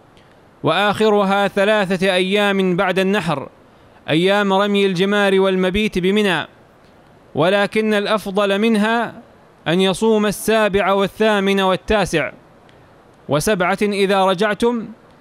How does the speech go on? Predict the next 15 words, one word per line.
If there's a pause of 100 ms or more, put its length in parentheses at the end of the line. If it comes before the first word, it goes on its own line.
(240)
أي
فرغتم
من
أعمال
الحج، (680)
فيجوز
فعلها
في
مكة (720)
وفي
الطريق (380)
وعند
وصوله (260)
إلى
أهله.